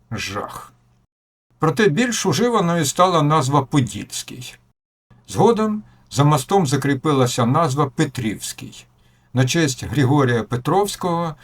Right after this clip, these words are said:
державного діяча України першої половини двадцятого століття. Як виглядав відновлений міст,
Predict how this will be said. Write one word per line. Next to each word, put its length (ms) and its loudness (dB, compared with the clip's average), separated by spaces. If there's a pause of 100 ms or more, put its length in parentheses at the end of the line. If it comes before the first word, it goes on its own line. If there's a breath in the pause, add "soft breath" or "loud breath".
(160 soft breath)
державного 880 0
діяча 520 0
України 640 -2 (240 loud breath)
першої 440 2
половини 600 2
двадцятого 800 -2
століття. 440 -6 (640)
Як 200 0
виглядав 500 0
відновлений 680 2
міст, 420 -2